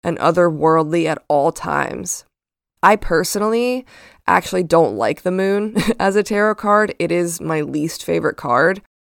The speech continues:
I think it brings the worst significations along with it,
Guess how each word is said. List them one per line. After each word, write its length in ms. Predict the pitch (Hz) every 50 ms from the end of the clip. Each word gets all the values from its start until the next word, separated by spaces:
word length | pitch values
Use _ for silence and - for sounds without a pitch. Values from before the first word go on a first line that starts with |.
| _ _ -
I 100 | - 175
think 260 | - - 180 190 185
it 140 | 208 202 190
brings 680 | 180 180 180 180 175 175 175 175 175 170 160 - - -
the 160 | - 170 170
worst 380 | 160 143 - 147 151 196 202 -
significations 1000 | - 233 - - 233 - 240 233 - 190 175 170 165 - 170 165 160 160 165 160
along 340 | - - 160 160 160 160 160
with 200 | 156 156 156 -
it, 300 | 160 160 160 160 - -